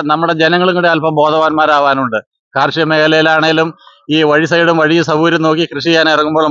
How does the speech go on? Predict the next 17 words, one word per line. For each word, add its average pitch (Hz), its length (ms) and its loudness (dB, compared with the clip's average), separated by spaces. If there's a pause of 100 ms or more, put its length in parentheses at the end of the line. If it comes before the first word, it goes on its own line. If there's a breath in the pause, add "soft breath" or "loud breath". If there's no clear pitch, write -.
മദ്യപിച്ച് 160 500 -2 (440)
ഈ 147 120 -2 (460)
ചില്ലുകൾ 170 340 2 (260)
എറിഞ്ഞ് 165 240 0 (240)
ഇടുന്ന 147 200 0 (100)
ഭാഗങ്ങൾ 160 380 0
ഇവിടെ 156 180 2 (320)
അനേക 165 220 2 (100)
സ്ഥലത്തോട് 156 400 0
കാണുന്നുണ്ട്. 143 420 -2
അങ്ങനെ 175 320 -2
വരെ 160 120 2 (120)
സമൂഹം 156 420 0
കർഷകനോട് 143 500 -2
ദ്രോഹമാണ് 139 480 0
ചെയ്യുന്നത്. 104 320 -6 (520)
അവനും 185 260 2